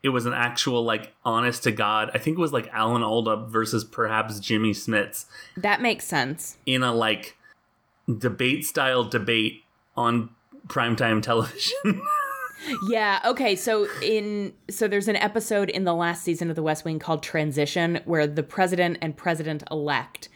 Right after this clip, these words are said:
Speaker 2: see foreign policy differently. So
Speaker 1: Yeah.
Speaker 2: I think that, uh, Jimmy Smith's character does get elected, but I
Speaker 1: Yeah.
Speaker 2: guess for the duration of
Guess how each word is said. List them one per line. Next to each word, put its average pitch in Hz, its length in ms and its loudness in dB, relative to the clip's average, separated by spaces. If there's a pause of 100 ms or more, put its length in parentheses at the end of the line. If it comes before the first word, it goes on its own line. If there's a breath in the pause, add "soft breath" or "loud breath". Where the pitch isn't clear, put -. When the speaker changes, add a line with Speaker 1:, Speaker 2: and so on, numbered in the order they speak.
(380 soft breath)
Speaker 2:
see - 240 0
foreign 151 300 0
policy 143 800 2 (240)
differently. 123 600 -4 (420 soft breath)
So - 180 0
Speaker 1:
Yeah. 135 160 4
Speaker 2:
I 160 140 2
think 170 420 -2
that, 143 340 0
uh, 143 200 -2
Jimmy 147 260 -4
Smith's 139 380 -6
character 139 420 -2
does 143 280 2
get 139 240 0
elected, 123 720 -2 (380 loud breath)
but 151 400 0
I 143 40 2
Speaker 1:
Yeah. 107 120 4
Speaker 2:
guess 202 240 0
for 233 120 -2
the 220 120 2
duration 202 640 0
of 170 520 0